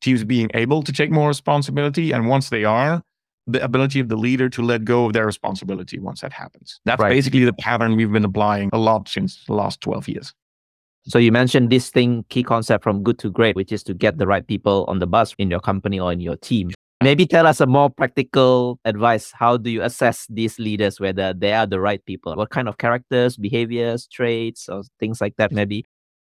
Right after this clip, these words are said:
Speaker 1: Yeah, so maybe I'll use an example from my own experiences in the very recent years.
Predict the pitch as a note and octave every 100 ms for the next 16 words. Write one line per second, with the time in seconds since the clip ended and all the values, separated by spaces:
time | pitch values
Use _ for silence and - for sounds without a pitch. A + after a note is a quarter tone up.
0 | - D#3 D3+ D#3+ - G3 G#3+ G3+ G3+ F3+
1 | F3 E3 D#3+ D3 D#3+ D3 D3+ C3+ C#3+ D3+
2 | D3 C#3+ C3+ C3+ - C#3+ C3+ C3+ C#3 C#3
3 | C#3+ C3+ C#3+ C3+ A#2+ A#2 - A#2+ A2+ A2
4 | - B2 A2+ C3 B2 A#2+ B2+ A2+ G#2+ A#2+
5 | C#3+ C3+